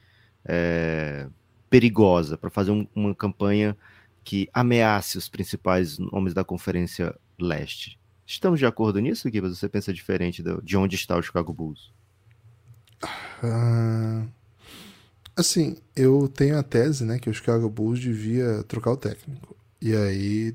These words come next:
Speaker 2: tentar ver, dentro do talento que tem lá, se é possível criar um modelo de jogo que seja mais competitivo. Mas, dadas as circunstâncias, tô contigo. Assim, dado o fato de que não vai acontecer isso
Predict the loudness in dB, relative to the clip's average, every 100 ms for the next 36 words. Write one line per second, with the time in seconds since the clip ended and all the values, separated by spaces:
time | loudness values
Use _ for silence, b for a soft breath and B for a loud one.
0 | -4 -2 0 0 0 0 -2 -2 -2 0
1 | 2 0 -2 -2 0 0 -2 -4 -4 -2
2 | -2 -2 -2 -2 -2 -2 -4 -2 0 -2
3 | 0 0 0 -2 -2 0 2 2 2 0
4 | 0 0 -2 B B B B -10 -2 2
5 | 2 0 -2 -2 -2 -2 -6 -4 -4 -2
6 | -2 0 2 4 4 2 0 -2 -4 -4
7 | -4 -4 -4 -6 -6 -4 -4 -6 -6 -4
8 | -4 B B B B B 6 10 10 6
9 | 6 6 6 4 -2 0 2 2 6 4
10 | 4 0 0 4 6 6 2 -4